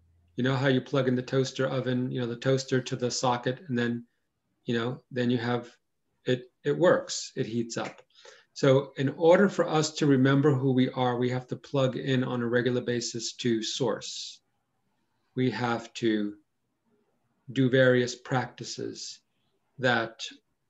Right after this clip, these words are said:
keep us connected to unity consciousness, to the oneness, and help us to navigate this world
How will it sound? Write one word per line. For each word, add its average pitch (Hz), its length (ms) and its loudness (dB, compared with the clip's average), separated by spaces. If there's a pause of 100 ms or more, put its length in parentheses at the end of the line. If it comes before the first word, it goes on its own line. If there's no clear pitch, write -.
(500)
keep 185 340 -4
us 135 300 0
connected 131 760 -2
to - 100 -6
unity 117 400 -2
consciousness, 113 640 -8
to 127 120 -2
the 113 120 -2
oneness, 110 680 -4 (640)
and 127 460 2
help 151 420 2
us 139 240 2
to 131 120 2
navigate 127 800 4
this 120 320 0
world 123 480 6